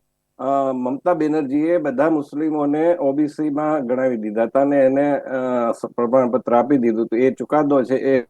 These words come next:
એ, અ, હાઈકોર્ટે આપ્યો છે કે પ્રમાણપત્ર રદ થશે. હવે આ ચુકાદો માનવાનો મમતા બેનર્જીએ નકાર્યું છે અને આનો, અ, જે મ-, ભાજપ આક્ષેપ કરે છે ઇન્ડી ગઠબંધન ઉપર કે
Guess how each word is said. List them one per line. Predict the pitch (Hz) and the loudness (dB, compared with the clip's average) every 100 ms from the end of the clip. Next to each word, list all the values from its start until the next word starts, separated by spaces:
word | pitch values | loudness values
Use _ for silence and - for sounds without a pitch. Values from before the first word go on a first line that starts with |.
| _ | _
એ, | - 127 - _ _ _ | -6 -6 -8 _ _ _
અ, | - | 0
હાઈકોર્ટે | 113 110 117 143 139 135 | 2 4 2 2 2 2
આપ્યો | 123 139 | 0 -2
છે | 135 139 | -6 -4
કે | 139 | -4
પ્રમાણપત્ર | 131 120 131 131 117 117 | -2 0 0 0 -2 -2
રદ | 113 107 113 | 0 0 0
થશે. | 101 - 87 92 87 _ _ _ _ - | -4 -8 -12 -8 -8 _ _ _ _ -2
હવે | 107 156 | 4 4
આ | 131 147 185 | 6 8 8
ચુકાદો | 175 175 170 160 160 | 6 4 6 6 6
માનવાનો | 143 147 147 147 143 | 6 6 4 4 4
મમતા | 135 135 143 | 4 2 2
બેનર્જીએ | 131 123 123 113 127 135 | 2 2 0 -2 0 0
નકાર્યું | 131 131 139 120 98 | 0 -2 0 0 -2
છે | - - _ _ _ - | -8 -12 _ _ _ -2
અને | 131 170 | 4 4
આનો, | 170 139 175 190 | 4 2 6 8
અ, | 190 170 156 147 139 | 8 6 4 2 2
જે | 123 151 | 2 2
મ-, | 135 120 | 2 0
ભાજપ | 107 104 104 135 151 135 | 0 2 4 2 2 0
આક્ષેપ | 139 123 - 165 - | -2 -2 -2 -2 0
કરે | - 139 127 | -2 0 0
છે | 127 | -4
ઇન્ડી | 120 123 135 | -4 -4 -2
ગઠબંધન | 117 113 127 127 120 | -2 2 2 2 0
ઉપર | 110 - 117 131 | -2 -4 0 0
કે | - 147 151 147 | 0 0 0 -2